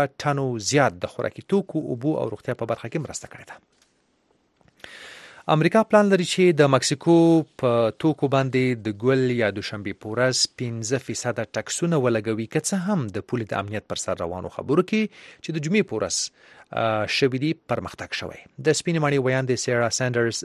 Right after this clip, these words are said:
د جمعې په ورځ وویل، د امریکا او مکسیکو مذاکره کوونکو د تیرو څو ورځو په اوږدو کې زیات پرمختګ کړی، خو بیا هم موږ د دوشنبې په ورځ ټکسونه لګوو. امریکا د زیارت یا پنجشنبې په ورځ له مکسیکو څخه وغوښتل چې د کډوالو له راتګ څخه دې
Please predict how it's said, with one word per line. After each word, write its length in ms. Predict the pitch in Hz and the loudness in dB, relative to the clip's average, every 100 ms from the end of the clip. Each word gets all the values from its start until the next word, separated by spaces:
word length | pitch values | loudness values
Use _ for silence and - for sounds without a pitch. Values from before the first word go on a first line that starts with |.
| 120 | -4
د 120 | 113 104 | -4 -4
جمعې 180 | 110 113 | -6 -6
په 80 | 117 | -4
ورځ 160 | 107 110 | -4 -4
وویل، 320 | 123 131 123 - - - | -2 -2 -2 -8 -18 -8
د 80 | - 156 | -2 -2
امریکا 260 | 151 - | -2 0
او 80 | 156 143 | 0 0
مکسیکو 340 | - 139 143 | -4 -4 -4
مذاکره 340 | 131 127 127 120 | -2 -2 -2 -4
کوونکو 300 | 120 123 117 | -4 -4 -6
د 80 | 113 - | -8 -6
تیرو 260 | 131 120 113 | -4 -2 -4
څو 220 | - 190 | -4 -4
ورځو 300 | 160 143 123 120 | 0 0 0 -4
په 100 | - | -4
اوږدو 240 | 110 104 143 - | -6 -2 -2 -2
کې 460 | 131 123 - 131 104 | -4 -4 -6 -8 0
زیات 280 | 143 135 - | 2 2 -2
پرمختګ 400 | 117 107 - 151 - | -6 -6 -6 -8 -4
کړی، 180 | 185 180 | -4 -2
خو 120 | 143 | 0
بیا 80 | 180 165 | 0 0
هم 100 | 180 | 0
موږ 120 | 175 156 - - - | 0 -2 -14 -20 -10
د 120 | 110 98 | -8 -6
دوشنبې 320 | - 113 139 135 | -8 -4 -4 -2
په 80 | 117 | -2
ورځ 140 | 117 - - | -2 -4 -10
ټکسونه 360 | 113 - 104 82 | -10 -8 -8 -8
لګوو. 420 | - 50 - - 98 | -6 -6 -6 -6 -4
امریکا 300 | 120 139 131 | 0 2 2
د 80 | 123 | 2
زیارت 280 | 127 127 131 | 2 0 -2
یا 60 | 123 | -4
پنجشنبې 400 | 113 120 147 - | -4 -4 -4 0
په 40 | 135 | 0
ورځ 140 | 127 - - - | 0 -4 -16 -6
له 80 | 143 | -4
مکسیکو 380 | 135 160 - 175 | -2 -4 -2 -2
څخه 140 | 151 - | -2 0
وغوښتل 480 | 170 202 156 - 107 | 0 0 -2 -4 -8
چې 160 | 98 - - - | -8 -8 -14 -6
د 120 | 139 147 | -4 0
کډوالو 400 | 147 156 175 175 | 2 4 4 4
له 160 | 156 135 | 2 2
راتګ 240 | 117 139 - | 2 -2 -2
څخه 220 | 143 143 | -4 -2
دې 80 | 139 | -2